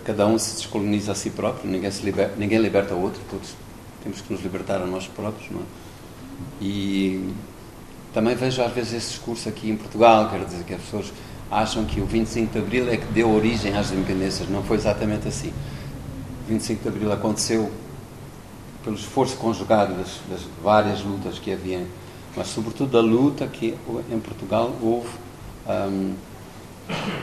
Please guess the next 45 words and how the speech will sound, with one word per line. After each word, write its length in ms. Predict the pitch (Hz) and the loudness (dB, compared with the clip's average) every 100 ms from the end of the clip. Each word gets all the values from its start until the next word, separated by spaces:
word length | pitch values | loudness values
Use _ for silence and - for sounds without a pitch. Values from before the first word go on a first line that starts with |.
| - - - 101 | -10 -14 -12 -6
de 120 | 101 | -2
gente 260 | 110 113 | 2 2
que 120 | - 120 | 2 -2
hoje 180 | 117 | 0
nem 100 | 120 | -2
sequer 240 | 117 - 113 | -4 -2 -2
é 60 | |
nomeada, 420 | 117 123 127 110 95 | -2 -2 0 0 0
dá 120 | 98 | -2
a 20 | |
impressão 280 | 95 - 98 | -4 -4 -6
que 100 | - | -6
o 40 | |
vinte 160 | 92 98 | -6 -4
e 40 | |
cinco 160 | 120 107 | -4 -2
de 60 | |
Abril, 200 | 92 90 | -2 -2
agora 160 | 95 123 | 0 0
estão 160 | 131 127 | 2 0
a 20 | |
meter 220 | 117 123 | 0 0
na 100 | 120 | 0
vossa 260 | 117 113 117 | 0 -2 -4
história, 300 | - 90 - | -4 -4 -2
peço 200 | 107 107 | -4 -4
desculpa, 360 | - - - 98 - | -8 -8 -6 -6 -6
não, 140 | 101 | -4
não, 260 | 104 - - - - - | -4 -4 -6 -6 -8 -8
se 140 | - 107 | -6 -2
eu 80 | |
abusar 320 | 101 - 202 190 | -2 -2 -2 -2
vocês, 280 | - 107 - - - | -2 -6 -8 -10 -8
hum, 320 | 98 95 95 - - - - - - | -8 -6 -8 -10 -14 -16 -16 -16 -12
perdoem, 380 | 104 92 98 117 | -8 -2 0 0
mas 220 | 127 101 | 0 -2
o 40 | - - - - - - | -4 -10 -14 -16 -16 -8
vinte 100 | 95 | -6
e 20 | - | -6
cinco, 220 | - - - | -8 -8 2
vinte 180 | 110 | 2
e 20 | 107 | 2
cinco 280 | 120 107 | 0 -2
de 120 | 113 104 | 0 0
Abril, 360 | 113 120 131 | 2 0 -2